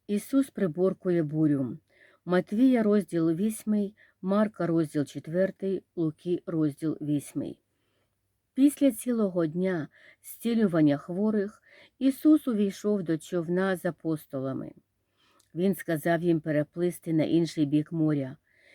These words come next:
Ісус хотів відпочити після довгого дня. Один із апостолів подивився на ясне небо і сказав, що дістатися протилежного берега буде нескладно.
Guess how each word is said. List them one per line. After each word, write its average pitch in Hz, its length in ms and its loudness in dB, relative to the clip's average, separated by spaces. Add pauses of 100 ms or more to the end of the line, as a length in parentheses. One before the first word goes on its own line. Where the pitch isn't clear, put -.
(180)
Ісус 247 400 2
хотів 254 340 -4
відпочити 226 720 -4
після 220 340 -6
довгого 226 580 -2
дня. 202 420 0 (580)
Один 233 320 6
із 190 220 0
апостолів 214 680 -2
подивився 175 640 -2
на 160 100 2
ясне 156 460 0
небо 180 320 0
і 170 60 0
сказав, 180 520 -4 (440)
що - 160 -6
дістатися 269 640 0
протилежного 220 800 -2
берега 233 440 -2
буде 226 300 -4
нескладно. 175 800 -2